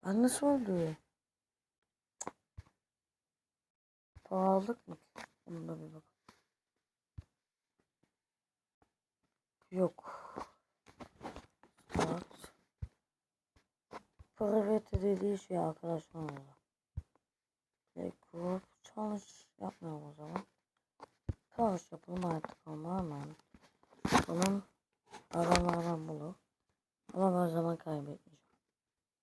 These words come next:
Evet arkadaşlar devam ediyoruz. Bin yedi yüz mermi alalım. Ben şu altı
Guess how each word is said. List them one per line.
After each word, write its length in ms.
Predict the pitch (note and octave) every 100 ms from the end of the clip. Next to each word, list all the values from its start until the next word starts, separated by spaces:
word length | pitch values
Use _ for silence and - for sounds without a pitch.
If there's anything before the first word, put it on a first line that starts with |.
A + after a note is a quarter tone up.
| -
Evet 180 | G3 -
arkadaşlar 520 | D3+ D3 C#3+ E3 D#3 - _
devam 320 | D#3+ D3 C#3 C3+
ediyoruz. 400 | - C#3 C3+ - - - _ - _ _ - _ _ _ _ _ _ - _ _ _ _ _ _ _ _ _ _ _ _ _ _ _ - - -
Bin 100 | E3+
yedi 260 | E3 D#3+
yüz 840 | D#3+ D#3 F3 - - - - D3+ D3+
mermi 320 | D3+ D3+ D3
alalım. 420 | C#3+ C#3+ D3+ F#3 - _ _ _ _ _ _ - - _ _ -
Ben 180 | F#3+ G3
şu 240 | F#3+ -
altı 360 | G3 F#3+ -